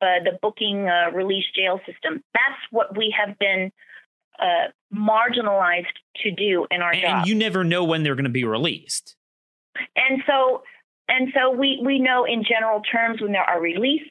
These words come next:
Speaker 1: times, right? But w-, we do the best that we can with what we do not have, if that makes sense. So on the occasion, yes, we, we are left to, uh, being near the jail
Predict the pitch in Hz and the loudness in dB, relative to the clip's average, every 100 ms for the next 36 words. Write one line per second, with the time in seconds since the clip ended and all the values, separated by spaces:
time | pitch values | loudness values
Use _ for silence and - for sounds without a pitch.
0 | - 269 254 240 240 240 214 208 220 - | -2 2 2 2 0 0 0 2 0 -4
1 | - - _ 240 220 - - _ _ _ | -12 -20 _ 2 2 0 -6 _ _ _
2 | - 214 220 254 202 277 262 214 233 294 | -10 -6 -2 -2 0 2 2 0 0 0
3 | - 330 294 294 - 339 311 208 180 180 | 0 -4 -2 -4 -2 2 2 2 0 -2
4 | - - 226 226 220 220 220 208 220 202 | -6 -4 -2 2 0 0 -4 -2 0 0
5 | - - 208 165 - - _ - 196 185 | 0 0 0 0 -4 -10 _ -6 -2 0
6 | 202 - - 180 131 - - - _ - | -2 -4 -2 -2 -2 -8 -20 -20 _ 0
7 | 220 214 202 - - _ _ _ _ - | 2 4 2 -2 -14 _ _ _ _ 0
8 | 220 247 277 269 277 339 349 226 214 220 | 2 2 0 0 0 0 0 0 0 0
9 | 247 196 - 202 202 202 202 _ _ _ | 2 0 -4 -6 -4 -4 -8 _ _ _
10 | 220 202 202 202 226 262 262 - - - | -2 0 0 2 0 0 -4 -14 -14 -6
11 | 214 190 190 190 - _ _ 190 185 185 | -4 -2 -4 -6 -10 _ _ -4 -2 0
12 | 180 185 - _ _ _ _ _ _ _ | 0 -2 -6 _ _ _ _ _ _ _
13 | 190 180 247 269 262 214 214 277 381 254 | -16 -4 0 2 2 2 2 2 2 0
14 | 196 165 143 139 220 | 0 0 2 0 -2